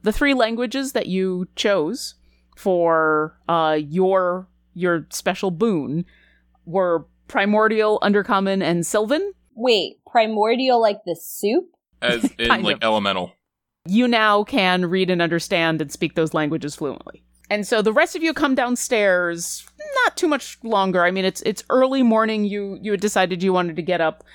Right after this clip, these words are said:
Speaker 1: you know, kind of at the beginning of the day. And you find Travancore putting these books back, um, that I don't think any of you, none of you speak those languages, correct?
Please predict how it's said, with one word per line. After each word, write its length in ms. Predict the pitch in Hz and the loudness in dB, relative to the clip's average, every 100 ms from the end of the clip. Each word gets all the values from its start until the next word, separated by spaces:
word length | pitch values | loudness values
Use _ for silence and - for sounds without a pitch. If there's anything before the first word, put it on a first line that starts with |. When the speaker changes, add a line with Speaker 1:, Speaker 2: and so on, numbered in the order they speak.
| - - | -16 -4
Speaker 1:
you 80 | |
know, 140 | 190 156 - | -4 -4 -4
kind 220 | 214 180 | -2 0
of 80 | 175 | 0
at 80 | |
the 80 | 175 | -2
beginning 320 | 175 185 180 | -2 -2 -2
of 100 | 170 | -4
the 60 | 147 | -4
day. 420 | 170 156 143 143 - - - | -2 0 0 -4 -10 -20 -6
And 320 | 170 175 165 | -2 -2 -2
you 120 | 175 | -2
find 880 | 208 - 247 208 208 208 202 196 185 | -2 0 0 2 2 0 2 0 -2
Travancore 920 | - 247 202 202 202 - 190 170 151 151 - | -4 0 2 2 -2 0 2 2 0 -4 -12
putting 480 | - 262 262 240 | -2 0 2 0
these 240 | 220 202 196 | 0 0 -2
books 320 | 180 202 - | 0 -2 -2
back, 420 | - 196 175 160 - - - - | -2 0 2 0 -8 -20 -20 -8
um, 580 | - 180 170 160 165 151 | 0 2 2 0 -2 -2
that 300 | - 165 160 | 0 0 0
I 100 | 170 | 0
don't 160 | 208 269 | 2 2
think 180 | 294 240 | 0 -2
any 300 | - 233 247 | 0 0 2
of 120 | 233 190 | 2 0
you, 340 | 190 196 170 - _ _ _ - | -2 -4 -6 -14 _ _ _ -10
none 320 | 196 220 240 | -2 2 2
of 60 | 220 | 2
you 240 | 202 180 | 0 -2
speak 220 | 156 - 202 | -4 -6 0
those 160 | 170 | 0
languages, 420 | 170 151 135 120 - | 0 -2 -4 -8 -6
correct? 340 | 170 175 - | -4 -4 -6